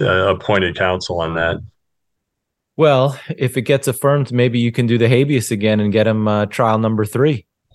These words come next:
Speaker 1: Um, uh, I sure look forward to trial number three for him. Uh, I would hope that wouldn't take another fifteen,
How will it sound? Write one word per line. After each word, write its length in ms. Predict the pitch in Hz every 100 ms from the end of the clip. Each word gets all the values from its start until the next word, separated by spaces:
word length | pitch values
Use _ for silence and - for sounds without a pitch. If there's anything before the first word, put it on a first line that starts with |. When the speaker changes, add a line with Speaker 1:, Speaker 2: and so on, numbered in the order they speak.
| _ _ _ _ -
Speaker 1:
Um, 540 | 120 113 101 98 98 98 _ _ -
uh, 280 | 98 98 -
I 140 | 104
sure 560 | - 127 117 113 117 - -
look 240 | 147 113
forward 440 | - 127 123 120 107
to 60 | 101
trial 360 | - 117 110
number 240 | 110 104 98
three 280 | 127 123
for 360 | 120 113 101 98
him. 200 | 98 98 95
Uh, 500 | 104 98 95 92 95 -
I 300 | - 101 104
would 200 | 117 104
hope 260 | 101 113 113
that 200 | 101 101
wouldn't 220 | 104 101
take 280 | 110 101 98
another 320 | 98 101 98
fifteen, 760 | - 117 - 113 104 101 104